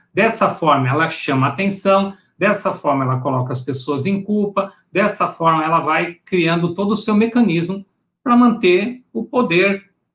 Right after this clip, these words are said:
que ela tá achando que tem. Então, cuidado com esse comportamento, se você tem esse comportamento também. Tudo bem?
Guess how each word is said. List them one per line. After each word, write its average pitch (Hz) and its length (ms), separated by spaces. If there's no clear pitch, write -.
que - 60
ela 339 160
tá 202 140
achando 165 380
que - 140
tem. 127 460
Então, 143 160
cuidado 180 840
com 165 60
esse 156 160
comportamento, 170 600
se - 120
você 147 400
tem 147 220
esse 165 160
comportamento 165 720
também. 151 340
Tudo 196 200
bem? 190 520